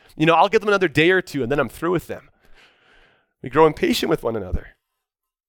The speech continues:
Or in our lives together, isn't it true that we can grow impatient with just loving one another in the simple ways that we need to in a church? Where people are different from you here. And there'll be moments when you have to slow down your life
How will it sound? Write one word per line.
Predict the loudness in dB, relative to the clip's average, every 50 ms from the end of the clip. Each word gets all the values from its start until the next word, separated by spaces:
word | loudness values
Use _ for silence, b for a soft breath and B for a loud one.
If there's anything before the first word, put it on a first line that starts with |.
| _ _ _ _ _ _ _ _ _ _
Or | 4 6 6 8 6
in | 6 4
our | 4
lives | 4 4 4 2 2 0
together, | -2 -2 0 2 2 2
isn't | 2 0 0 -2
it | -4 -4
true | -6 -4 -2
that | -2 -2
we | -2
can | -2 -2 0 2
grow | 4 4 4
impatient | 2 0 -2 -4 -4 -6 -8 -4 -2 -2 -2 0 -2 -2 0
with | 0 0 -2
just | -2 -4 -4
loving | -4 0 2 2 2 2 2 0 -2
one | 0 2
another | 4 4 4 2 2
in | -2 -2
the | -4 -6
simple | -4 -4 -4 -4 -4 -8 -6 -4
ways | -2 0 0 -2 -2
that | -4 -6
we | -6
need | -6 -4 -4 -6 -6 -8
to | -10 -8 -6
in | -4 -4
a | -4
church? | -4 -4 -6 -6 -6 -6 -8 -14 -20 b b b b b b b b b b
Where | -4
people | -2 0 0 2 2 2
are | 2
different | 2 0 -2 -2 -2 -2 -4 -4
from | -4 -4 -4
you | -4 -4 -6
here. | -8 -10 -14 -16 -18 -20 -20 -20 _ _ _ _ _ _ _ _ _ _ _
And | 2 2
there'll | 2 4
be | 4
moments | 2 4 4 2 2 0 -2
when | -4 -4
you | -2 -2
have | -2 -2 -4 -2
to | -2 -2 -2
slow | -2 -4 -6 -2 2 4 4 4 4
down | 2 2 0 0 0 -2 -2 -2 -2
your | -2 0 0 0
life | 0 0 0 0 2 2 0 0 -2 -4 -8 -16 -20